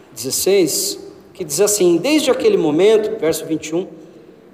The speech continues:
"desde aquele momento Jesus começou a explicar aos seus discípulos que era necessário que ele fosse para Jerusalém e sofresse muitas coisas nas mãos dos líderes religiosos,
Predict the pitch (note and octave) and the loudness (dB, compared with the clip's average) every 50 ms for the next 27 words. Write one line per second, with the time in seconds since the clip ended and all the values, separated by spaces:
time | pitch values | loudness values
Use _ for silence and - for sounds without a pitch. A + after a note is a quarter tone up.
0 | - - - B3+ D#4 D4+ C#4 C4 - B3 A#3 G3+ F3 E3+ E3+ G#3 A#3 - - A3+ | -10 -4 -2 0 0 0 0 0 0 -2 -2 0 0 0 0 0 0 0 -2 -4
1 | G#3+ F#3+ G#3+ G#3+ - - A#3+ A3 G#3 G3+ - A#3+ A#3+ A3+ A3+ A3 - - - G3+ | -4 -4 -4 -8 -6 -4 -4 -4 -2 -2 -2 0 0 0 0 0 -2 -4 -6 -6
2 | F3+ - - G#3 G#3+ A#3+ A3+ G#3 G3 G3 - G#3+ G3 E3 D#3+ D#3+ - - - A3 | -8 -6 -4 -4 -2 0 0 0 0 0 2 2 0 0 0 -2 -2 -2 -2 -2
3 | G#3 A3 G#3+ G3 - - - G#3 G#3 G#3 G3 G#3 G#3+ G#3 - F3+ - - - F#3+ | -4 -4 -4 -4 -4 -2 0 2 2 2 2 2 0 0 0 -2 -2 -2 0 0
4 | F#3+ G#3 G#3+ G3+ F#3+ G#3 - - G3 F#3 F3+ E3 - F#3+ G3 G#3+ G3+ G#3+ - - | 2 2 2 2 0 0 0 0 2 2 2 0 0 2 2 2 2 0 0 -2
5 | F3+ D#3+ E3+ D#3 D3+ D3 C#3 C#3 E3 G#3 A3+ A3+ G#3+ A3 - - - - - F#3 | 0 0 0 -2 -2 -2 0 2 4 4 4 4 2 0 -4 -6 -6 -4 -4 -2
6 | - - G#3+ G3 - G#3 G#3+ G#3 G#3+ G#3+ G3+ G3+ F#3 E3 - - F#3+ F3 D#3+ F3+ | 0 0 0 0 2 2 2 2 2 0 -2 0 -2 -2 -2 0 0 0 0 0
7 | F3 D#3+ E3 E3+ E3 D#3+ C#3 D3 D3 C#3+ D3+ D3+ D#3 D#3 C#3+ - - C#3+ C3+ C3 | -2 -2 0 0 0 0 -2 -4 -6 -6 -6 -2 0 0 0 -2 -4 -6 -8 -4
8 | B2+ C#3+ E3+ G#3+ A3+ A3+ A3 G#3 F#3+ G3 F#3+ - | -2 0 2 2 2 2 2 0 0 -2 -4 -6